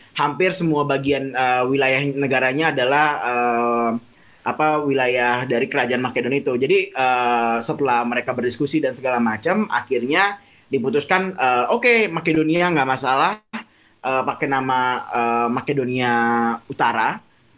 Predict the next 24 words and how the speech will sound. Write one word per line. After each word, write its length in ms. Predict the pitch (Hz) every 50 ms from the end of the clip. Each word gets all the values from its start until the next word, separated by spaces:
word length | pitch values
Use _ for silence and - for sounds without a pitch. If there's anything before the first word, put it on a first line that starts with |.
| _
Eh, 480 | - 165 165 156 151 147 143 139 139 139 139 - - _ _ _ _ _
ada 160 | 139 151 160
Makedonianya 640 | 156 160 160 160 160 165 160 156 151 135 135 156 180
tapi 240 | 180 165 156 175 165
ditambahin 400 | 160 156 147 139 135 135 135 135
Utara 480 | 135 139 139 127 123 123 147 160 147
biar 560 | 151 139 135 127 135 151 170 180 190 190 190 - _ _ _ _ _ _ _
yang, 400 | - 165 190 208 202 196 190 180
eh, 280 | - - 143 135 135 139 143
masyarakat 440 | 139 151 156 165 147 156 147 143 131
Makedon 380 | 147 143 - 180 208 226 180 151
yang, 160 | 143 131 127 127 -
eh, 260 | - 120 120 117 120 - -
punya 320 | - 156 139 143 143 139
kultur, 720 | - - 175 165 165 160 160 - 185 175 160 160 131 131 _ _ _ _ _ _ _ _ _ _ _ _
eh, 400 | - 123 127 123 123 123 123 123
Makedon 480 | 123 139 156 156 165 160 156 151 185
ini 160 | 240 240 190
dari 160 | 156 143 135 135
kerajaan 320 | - 143 123 135 135 135
Makedon 320 | 135 - 160 165 170 147
yang 80 | 139 135
dari 240 | 139 135 143 147 151
dulu 400 | 165 180 208 233 233 196 170